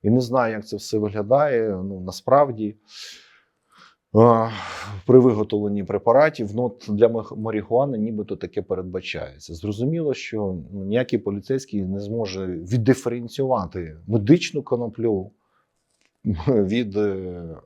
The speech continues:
рекреаційної коноплі по якомусь там Q R-коду чи штрих-коду. На кого це все розраховано, мені взагалі важко сказати. Найголовніше, що Ольгу Стефанишину турбує, е,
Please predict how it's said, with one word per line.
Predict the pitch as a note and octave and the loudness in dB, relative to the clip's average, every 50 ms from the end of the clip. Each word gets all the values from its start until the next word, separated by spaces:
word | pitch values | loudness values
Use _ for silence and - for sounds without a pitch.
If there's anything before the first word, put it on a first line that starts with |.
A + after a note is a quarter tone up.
| - F#2 F2+ E2+ | -14 -12 -8 -2
рекреаційної | G2 A#2+ A2 - B2+ A2+ G#2+ G#2+ - C3+ B2+ A2+ G#2 F#2 F2+ | -2 0 4 6 6 6 4 2 -2 -4 -4 -6 -6 -10 -10
коноплі | - G#2 F#2+ G2+ F#2 - C#3+ D#3 | -10 -10 -10 -8 -6 -4 -4 -4
по | C#3+ D3+ G2 | -2 -4 -6
якомусь | F#2+ F#2+ - C3 A#2+ G#2+ G2+ - | -6 -6 -8 -8 -6 -6 -6 -8
там | - G#2 G2+ G2+ | -8 -8 -8 -6
Q | - - G2 F#2+ | -2 0 0 0
R-коду | F#2+ F#2+ - C3+ C#3 A#2 G#2+ G2 | 0 -2 0 2 2 2 0 -4
чи | - - G2+ | -4 -6 -8
штрих-коду. | - - - - G2+ G2+ - _ - F2 D#2 D2 E2 | -8 -10 -12 -12 -14 -14 -12 _ -6 -6 -6 -4 -4
На | F#2 G#2+ | -6 -4
кого | G#2+ - E3 D3+ | 0 2 2 2
це | C#3 - C3+ | 2 -2 -6
все | - - C3+ | -4 -2 -2
розраховано, | B2+ B2 A2+ A#2 A#2+ - - G3+ F#3 E3 C3 A#2 G2+ - _ _ _ _ - _ _ _ _ - | -2 0 -2 -6 -8 -8 -4 -2 -2 -2 -2 -4 -6 -10 _ _ _ _ -20 _ _ _ _ -8
мені | F2 F#2+ A2+ A#2 | -4 -2 -2 -2
взагалі | G2+ G2 G#2 G2 A2 A2 G#2+ G#2 | -2 -4 -6 -6 -6 -8 -6 -6
важко | G2 A#2 A2+ - - - G#2 | -6 -6 -6 -8 -10 -14 -16
сказати. | - - A2 G#2 B2 D3+ D#3+ D3+ - G#2+ | -14 -10 -8 -4 -4 -4 -4 -2 -4 -2
Найголовніше, | G2+ G2+ G2 F#2 G#2 A2+ A#2 A#2+ C3+ D#3+ D3+ - A#2+ A2+ | -2 -2 -4 -4 -6 -6 -6 -6 -6 -6 -6 -8 -8 -10
що | - - A2+ A2 G#2 | -10 -6 -4 -2 -2
Ольгу | G2 F#2+ F#2 G#2+ A#2 A2 G2+ G#2+ | -2 -2 -2 -2 -4 -4 -4 -10
Стефанишину | - - - G2 - - A#2 C#3 D3+ C#3 - G#2+ G#2+ G2 | -14 -12 -12 -10 -8 -6 -6 -6 -6 -6 -8 -8 -8 -8
турбує, | - G2+ G2 G2 G#2+ B2+ C#3+ C#3 B2 | -8 -8 -8 -4 0 2 4 4 4
е, | A2 | 2